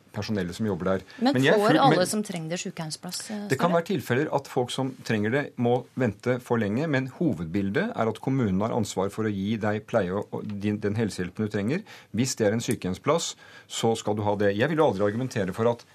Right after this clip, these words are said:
Speaker 1: et alternativ for en dement person er å bo alene og ikke få omsorg, men, men det jeg prøver å si er at hvis vi bare har debatt om eldre knyttet til institusjoner,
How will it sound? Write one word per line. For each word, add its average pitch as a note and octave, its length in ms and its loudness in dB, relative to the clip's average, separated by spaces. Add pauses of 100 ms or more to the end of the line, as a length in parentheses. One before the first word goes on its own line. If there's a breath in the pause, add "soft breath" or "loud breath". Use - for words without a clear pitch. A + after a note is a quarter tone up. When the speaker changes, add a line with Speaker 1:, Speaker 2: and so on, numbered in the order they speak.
Speaker 1:
et A#2 160 -2
alternativ G#2+ 720 -4
for A#2 80 0
en A#2+ 80 0
dement F#2+ 260 0
person A#2 460 -2 (320 loud breath)
er G#2+ 160 2
å A2+ 80 0
bo G2+ 160 0
alene A2+ 400 2
og B2 240 -4
ikke A#2 240 -8
få C3 80 0
omsorg, F#3+ 320 -2
men, B2+ 240 0
men C3 160 -2
det B2 140 2
jeg - 100 -8
prøver B2 160 0
å - 80 -6
si F3 160 -4
er A#2 160 0
at B2 160 -4
hvis A#2 240 -6
vi C#3 80 -4
bare C#3+ 640 0
har C#3+ 160 2
debatt C#3+ 320 -2
om C3+ 80 -2
eldre A2+ 320 0 (440 loud breath)
knyttet C3+ 400 -4
til B2 160 -2
institusjoner, B2 800 -2